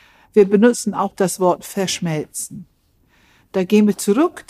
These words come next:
diese Idee vergessenes Bauchzentrum. Und die haben diese Fähigkeit, die Energie der anderen aufzunehmen. Ein osmotischer Prozess. Die bekommen die Bauchenergie von jemand anders. Und was ich oft höre bei Neuen,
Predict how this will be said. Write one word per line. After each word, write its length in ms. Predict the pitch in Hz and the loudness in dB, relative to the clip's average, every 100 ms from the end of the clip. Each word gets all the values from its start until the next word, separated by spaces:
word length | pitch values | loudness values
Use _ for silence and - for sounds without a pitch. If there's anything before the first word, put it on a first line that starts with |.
| - | -16
diese 260 | - 185 - | -6 0 0
Idee 360 | 170 - 247 247 | 0 0 0 0
vergessenes 680 | 196 175 175 - 165 147 | -4 0 0 0 -8 -10
Bauchzentrum. 840 | - 156 139 - - 185 - 220 269 - _ _ _ _ _ | -10 -12 -12 -12 -10 -10 -10 -10 -12 -14 _ _ _ _ _
Und 140 | - 185 | -2 2
die 80 | |
haben 140 | 214 208 | 4 4
diese 240 | 202 190 | 2 0
Fähigkeit, 680 | - - 262 285 - 220 202 | -2 0 2 2 0 -2 0
die 80 | 175 | 0
Energie 400 | 196 214 208 196 | 2 0 0 -2
der 180 | 180 - | -2 -2
anderen 380 | 180 196 175 | -2 -2 -4
aufzunehmen. 840 | - 185 - - 180 165 - 175 - _ _ _ _ | -2 -2 -2 -10 -10 -8 -10 -12 -16 _ _ _ _
Ein 180 | - 180 | -6 -2
osmotischer 840 | - 185 196 196 262 - 233 - 190 | -2 -2 0 2 2 0 -4 -2 -4
Prozess. 920 | - 190 - - 123 - - - - _ _ _ _ _ _ - | -4 -6 -6 -8 -10 -10 -12 -12 -16 _ _ _ _ _ _ -2
Die 120 | 190 | -2
bekommen 460 | 175 175 - 220 202 | 0 -2 0 0 0
die 100 | 185 | -2
Bauchenergie 640 | 175 208 226 208 196 196 | 0 0 2 2 2 -2
von 200 | - 185 | -2 -2
jemand 320 | 180 175 151 | -2 -2 -4
anders. 540 | - 151 170 135 - - _ _ _ _ _ | -6 -6 -6 -10 -14 -20 _ _ _ _ _
Und 240 | 190 190 | -2 0
was 200 | 196 190 | 0 0
ich 180 | 185 - _ | -4 -4 _
oft 380 | 220 240 - - | -4 -4 -6 -4
höre 180 | 202 185 | -2 0
bei 200 | 180 165 | 0 -2
Neuen, 320 | 165 202 214 | -2 -2 -4